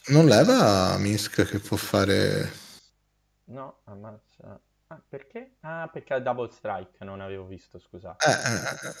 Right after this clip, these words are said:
Speaker 2: Non mi
Speaker 1: Ah,
Speaker 2: ricordo.
Speaker 1: ah, ah, ah. Eh, eh, eh. Oh, ragazzi, grazie, siete stati qui.
Speaker 2: Vabbè, il
Speaker 1: Quattro uno,
Speaker 2: mazzo,
Speaker 1: oh.
Speaker 2: il mazzo mi è piaciuto, ora, mm, ritorniamo
Speaker 1: No,
Speaker 2: al
Speaker 1: c'è
Speaker 2: diciotto.
Speaker 1: mille, c'è delle cose che non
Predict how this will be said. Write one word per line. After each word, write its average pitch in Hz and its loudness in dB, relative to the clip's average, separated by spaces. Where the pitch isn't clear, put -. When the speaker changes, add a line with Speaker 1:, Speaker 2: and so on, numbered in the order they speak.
Speaker 2:
Non 95 -14
mi 92 -10
Speaker 1:
Ah, 156 6
Speaker 2:
ricordo. 156 -2
Speaker 1:
ah, 131 0
ah, 151 -4
ah. 170 8
Eh, 165 6
eh, 151 0
eh. - -4
Oh, 160 10
ragazzi, 131 10
grazie, 123 10
siete 110 4
stati 113 4
qui. 160 4
Speaker 2:
Vabbè, 120 -4
il - -6
Speaker 1:
Quattro 135 10
uno, 160 10
Speaker 2:
mazzo, 139 2
Speaker 1:
oh. 110 6
Speaker 2:
il 113 -12
mazzo 135 -14
mi 104 -12
è 98 -14
piaciuto, 95 -16
ora, 101 -12
mm, 92 -20
ritorniamo 95 -20
Speaker 1:
No, 101 6
Speaker 2:
al 101 2
Speaker 1:
c'è 120 2
Speaker 2:
diciotto. 117 4
Speaker 1:
mille, 113 2
c'è 120 6
delle 110 8
cose 107 6
che 107 0
non 98 -2